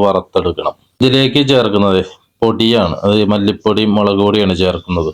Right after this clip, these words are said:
ഈ മുളകും അല്ലെങ്കിൽ ഫുൾ മല്ലിയൊക്കെ ആണെങ്കിൽ ഈ നാളികേരത്തിന്റെ ഒപ്പം തന്നെ നമുക്കത് വറുത്തെടുക്കേണ്ടി വരും. ഈ തേങ്ങ നല്ല ബ്രൗൺ കളറായി വരുമ്പോഴേക്കും അതിലേക്ക് ആ മുളക് പൊടിയും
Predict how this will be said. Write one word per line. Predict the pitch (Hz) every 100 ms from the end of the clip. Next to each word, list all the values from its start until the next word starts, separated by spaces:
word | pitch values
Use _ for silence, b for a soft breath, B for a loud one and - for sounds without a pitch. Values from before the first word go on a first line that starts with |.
| -
ഈ | 120 117
മുളകും | 113 113 117 117 127 113 113
അല്ലെങ്കിൽ | 113 117 117 -
ഫുൾ | - 120 123 123
മല്ലിയൊക്കെ | 117 113 120 117 135 127
ആണെങ്കിൽ | 123 117 117 123 117 117
ഈ | 117 117 _ _ 113
നാളികേരത്തിന്റെ | 110 110 113 113 113 113 113
ഒപ്പം | - 113 113
തന്നെ | 110 110
നമുക്കത് | 107 104 107 107 110 - _ _ _ -
വറുത്തെടുക്കേണ്ടി | 104 101 - 101 87 95 92 92
വരും. | 85 - _ _ _ -
ഈ | 123
തേങ്ങ | 127 127 131
നല്ല | 131 127 123 123 123
ബ്രൗൺ | 113 113 113 120 131 123
കളറായി | 113 110 113 110 110
വരുമ്പോഴേക്കും | 113 104 104 101 101 - 101 -
അതിലേക്ക് | 104 104 101 104
ആ | 101
മുളക് | 98 95 98
പൊടിയും | 95 98